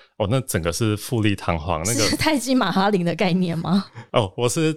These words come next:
Speaker 1: 蛮可惜是没有去到那边啊，但那机场就真的是我目前去过各国机场，我觉得它是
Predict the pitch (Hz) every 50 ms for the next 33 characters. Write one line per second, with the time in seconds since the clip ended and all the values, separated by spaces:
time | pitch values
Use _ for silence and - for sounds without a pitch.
0 | - - - 139 139 156 156 170 135 - - 127 135 135 120 95 92 - - -
1 | 117 110 110 107 107 104 92 101 95 90 98 - 170 170 175 160 - 143 139 120
2 | 104 98 113 120 120 135 120 110 107 117 101 87 80 80 85 - - 143 135 113
3 | - 101 92 92 92 - - 135 110 - 113 107 104 98 95 - - - 120 107
4 | 90 95 87 90 90 - - 101 - - 85 82 80 - 92 95 92 104 107 104
5 | 98 - 110 104 101 95 90